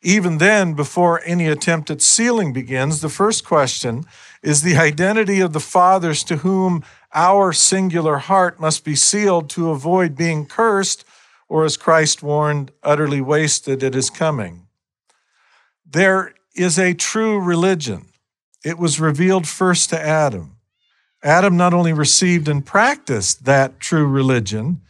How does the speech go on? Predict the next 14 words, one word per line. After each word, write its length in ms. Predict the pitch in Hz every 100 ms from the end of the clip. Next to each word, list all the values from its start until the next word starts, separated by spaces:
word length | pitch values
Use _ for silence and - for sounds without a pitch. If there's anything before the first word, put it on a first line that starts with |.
| _ _ _
it 160 | 160 165
is 220 | 175 -
through 440 | - 190 233 247 208
him 720 | - 220 247 233 135 92 - _ _ _ _ _ _ _ _ _ _ -
that 360 | 175 180 - _
every 680 | 185 226 190 208 220 214 185 _ _
subsequent 1200 | - - - 208 185 - 196 - 190 190 185 175 - _ -
dispensation 960 | 143 175 - 175 156 - 175 165 175 151
of 140 | 139
the 60 | 151
gospel 600 | 151 151 147 - 147 127
has 220 | 143 120
been 220 | 139 139
revealed. 760 | 147 165 170 208 196 101 80